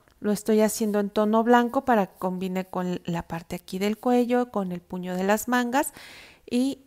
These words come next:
en la parte de aquí abajo. Miren, aquí realicé, fueron cuatro vueltas de medio punto.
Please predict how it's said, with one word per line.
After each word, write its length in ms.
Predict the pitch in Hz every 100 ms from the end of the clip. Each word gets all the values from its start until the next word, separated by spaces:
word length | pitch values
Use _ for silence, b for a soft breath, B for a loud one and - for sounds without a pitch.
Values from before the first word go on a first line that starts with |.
| -
en 180 | 208
la 140 | 196 185
parte 500 | - 196 196 214 214
de 120 | 190 180
aquí 220 | 175 175
abajo. 300 | 165 156 -
Miren, 260 | 160 - _ b b
aquí 500 | 180 170 - 202 196 _ _
realicé, 920 | 185 190 185 180 - - 185 185 185 180
fueron 380 | 190 185 185 175
cuatro 380 | 202 190 214
vueltas 500 | 214 262 247 277 370 - B B B B
de 320 | 208 208 214 -
medio 440 | 196 185 180 180
punto. 460 | 175 - 165 170